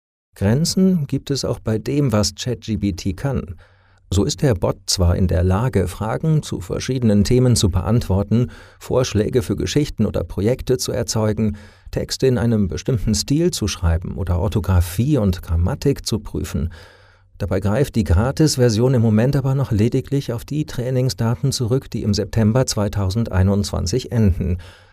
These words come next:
Aktuellere Ereignisse werden hier also nicht berücksichtigt. Hinzu kommt, dass die Trainingsdaten bisher keine Audio- oder Videodateien enthalten. Ist eine Person etwa hauptsächlich auf TikTok oder Instagram aktiv,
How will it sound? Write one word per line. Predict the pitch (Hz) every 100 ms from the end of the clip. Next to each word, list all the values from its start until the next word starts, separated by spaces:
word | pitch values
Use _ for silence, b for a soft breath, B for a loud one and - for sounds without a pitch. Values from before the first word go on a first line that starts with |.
| B
Aktuellere | 104 - - - 156 160 110
Ereignisse | 101 90 104 104 92 - 95
werden | 90 92 101
hier | 107 92
also | 92 87
nicht | 90 123 -
berücksichtigt. | - 85 85 - 87 - - - b b b b b b
Hinzu | 107 104 110
kommt, | 104 110 127 156 - -
dass | -
die | - 85
Trainingsdaten | - 107 113 110 - 101 101 98
bisher | 95 101
keine | 95 101 104 120
Audio- | 113 113 113 120
oder | 117 123
Videodateien | 120 143 139 123 104 104 98 101
enthalten. | 87 - 82 - 76 - _ -
Ist | 113 120
eine | 123
Person | 123 113 101 143
etwa | 139 123 107 87 87
hauptsächlich | 104 - 120 117 113 98
auf | 90
TikTok | 87 156 156 - 135 113
oder | 90 85
Instagram | 160 - 127 104 101
aktiv, | 87 - -